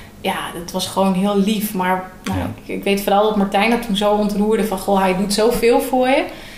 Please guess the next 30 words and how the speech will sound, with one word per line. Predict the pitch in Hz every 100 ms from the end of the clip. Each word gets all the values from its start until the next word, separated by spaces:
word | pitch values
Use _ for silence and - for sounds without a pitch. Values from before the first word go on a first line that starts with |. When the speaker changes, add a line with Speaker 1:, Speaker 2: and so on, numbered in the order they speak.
| - -
Speaker 1:
terwijl | - 196
hij | 190
zelf | 208 208
zo | 196
weinig | 175 175 170
Speaker 2:
Zo | 175
Speaker 1:
geeft." | 175 175
Speaker 2:
weinig | 170
Speaker 1:
En |
dat | 190
Speaker 2:
geeft. | 202
Speaker 1:
hebben | 214 196 208
we |
onderweg. | 196 196 196
Nou, | 190 180
dit | 175
is | 185
maar | 196 185 -
een | 214
voorbeeld | 208 220 214 202 214
Speaker 2:
Ja. | 202
Speaker 1:
en | 196 180 220
een |
verhaal. | - 190 190 214 - -
Speaker 2:
Hij | 85
Speaker 1:
Maar | 92
Speaker 2:
was | 95
Speaker 1:
we |
Speaker 2:
als |
Speaker 1:
hebben | 98